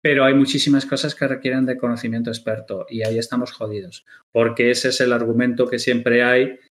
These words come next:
Si, si recordáis lo que queda del día y todo este tipo de cosas, donde Anthony Hopkins hacía de, hacía de, de,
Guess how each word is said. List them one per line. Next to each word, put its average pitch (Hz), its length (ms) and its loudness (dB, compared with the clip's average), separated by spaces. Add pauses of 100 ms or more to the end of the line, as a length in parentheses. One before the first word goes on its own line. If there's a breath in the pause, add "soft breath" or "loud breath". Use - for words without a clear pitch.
(140)
Si, 123 280 4 (160)
si - 160 0
recordáis 131 680 4
lo 143 100 4
que 139 140 0
queda 143 220 2
del 135 240 4
día 147 260 4
y 131 80 2
todo 135 140 2
este 131 160 -4
tipo 131 180 -2
de 127 140 0
cosas, 139 560 -2 (200)
donde 117 300 0
Anthony 123 500 -2
Hopkins 123 460 -2
hacía 120 340 0
de, 117 600 2
hacía 113 340 -4
de, 113 500 0
de, 113 160 -4